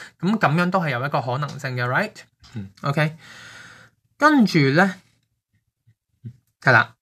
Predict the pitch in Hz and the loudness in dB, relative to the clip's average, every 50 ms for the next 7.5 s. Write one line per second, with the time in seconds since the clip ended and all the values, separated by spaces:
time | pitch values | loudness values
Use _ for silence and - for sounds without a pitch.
0 | _ _ _ - 165 165 165 151 180 220 220 196 185 196 185 151 139 127 123 131 | _ _ _ -4 -2 0 0 0 0 0 2 2 2 2 2 0 0 2 0 2
1 | 151 196 202 - 170 - 131 117 - 127 123 123 120 123 123 120 117 120 127 135 | 0 0 -2 -2 -4 -4 -4 -2 -2 -2 -2 -2 -2 -2 -2 -4 -4 -4 -4 -2
2 | 139 135 135 135 196 190 196 196 - - 120 117 117 123 143 160 180 196 190 196 | -2 -2 0 0 0 0 0 -2 -4 -4 -6 -6 -4 -4 -4 -2 -2 -4 -4 -8
3 | _ _ _ _ - 139 123 120 120 131 147 - 135 117 107 123 147 160 165 170 | _ _ _ _ -4 -2 -2 -2 -4 -4 -4 -4 -4 -2 -2 -2 -2 -4 -4 -2
4 | 151 131 123 131 - - - 180 160 147 147 143 147 147 147 131 120 101 107 120 | 0 0 0 -2 -4 -4 -2 0 2 4 4 4 4 4 2 2 0 -2 -2 -4
5 | 131 151 151 - _ - 147 131 147 131 123 - - 113 - - 202 220 220 170 | -4 -4 -6 -10 _ -10 -6 -4 -4 -4 -4 -8 -14 -14 -8 -4 -2 0 2 4
6 | 135 127 127 131 127 143 131 135 127 131 123 123 127 123 - 170 165 160 160 202 | 4 4 2 2 0 -2 -2 -2 -2 -2 -2 -2 -4 -2 0 2 2 4 2 2
7 | 220 190 - 170 143 123 123 127 127 | 0 0 -2 0 0 0 0 -2 -6